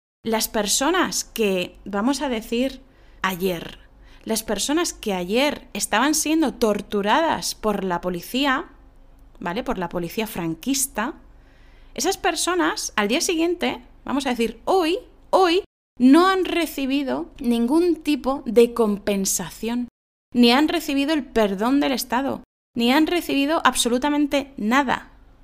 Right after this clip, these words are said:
nada. Todas las personas que pasaron años, años en la cárcel por manifestarse para pedir la democracia, la llegada de la democracia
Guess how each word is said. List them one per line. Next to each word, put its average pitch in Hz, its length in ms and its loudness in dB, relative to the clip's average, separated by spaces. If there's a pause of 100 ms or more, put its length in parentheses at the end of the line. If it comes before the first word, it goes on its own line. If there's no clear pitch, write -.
nada. 311 460 0 (180)
Todas 330 240 2
las 302 160 -2
personas 285 500 0
que 247 120 -6
pasaron 277 520 -2
años, 254 840 4 (380)
años 262 460 4
en 196 140 -2
la 185 100 -4
cárcel 196 500 -2
por 233 180 2
manifestarse 208 920 0
para 185 280 0
pedir 233 360 0
la 185 160 -2
democracia, 202 800 -2
la 202 160 -4
llegada 185 300 -2
de 269 80 0
la 226 100 0
democracia 196 680 -6